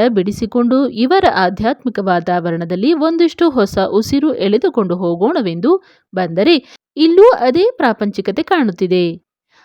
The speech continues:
ಆ ಹೆಂಗಸರಲ್ಲಿ ಒಬ್ಬಳಿಗಂತೂ ಇದನ್ನು ಕಂಡು ತಡೆದುಕೊಳ್ಳುವುದಕ್ಕಾಗದೆ ಒದರಿಯೇ ಬಿಟ್ಟಳು. "ಅಮ್ಮ, ಇದೇನಿದು? ನೀವೂ ಕೂಡ ಈ ಮಾಯೆಯೊಳಗೆ ಗಾಢವಾಗಿ ಮುಳುಗಿಬಿಟ್ಟಿದ್ದೀರಲ್ಲ?" ಇದಕ್ಕೆ ಶ್ರೀಮಾತೆಯವರು ಶಾಂತವಾಗಿ ಉತ್ತರಿಸುತ್ತಾರೆ,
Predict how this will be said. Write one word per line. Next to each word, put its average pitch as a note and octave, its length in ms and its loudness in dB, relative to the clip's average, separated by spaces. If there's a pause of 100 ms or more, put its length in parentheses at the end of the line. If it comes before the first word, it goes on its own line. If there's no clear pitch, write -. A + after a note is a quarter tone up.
(140)
ಆ F4+ 100 4
ಹೆಂಗಸರಲ್ಲಿ F#4 680 4
ಒಬ್ಬಳಿಗಂತೂ D4+ 760 2
ಇದನ್ನು G3 360 -2
ಕಂಡು A3+ 360 2
ತಡೆದುಕೊಳ್ಳುವುದಕ್ಕಾಗದೆ D#4 1200 0
ಒದರಿಯೇ C4 640 2
ಬಿಟ್ಟಳು. F3+ 580 0 (720)
"ಅಮ್ಮ, F#3+ 260 -2 (440)
ಇದೇನಿದು? D4 920 0 (200)
ನೀವೂ E4+ 380 4
ಕೂಡ D#4 240 4 (160)
ಈ B3 160 2
ಮಾಯೆಯೊಳಗೆ C#4+ 800 0
ಗಾಢವಾಗಿ G3+ 840 0
ಮುಳುಗಿಬಿಟ್ಟಿದ್ದೀರಲ್ಲ?" G3 960 -2 (920)
ಇದಕ್ಕೆ F4+ 340 4
ಶ್ರೀಮಾತೆಯವರು D#4 840 0
ಶಾಂತವಾಗಿ A3+ 800 0
ಉತ್ತರಿಸುತ್ತಾರೆ, F3 1080 -2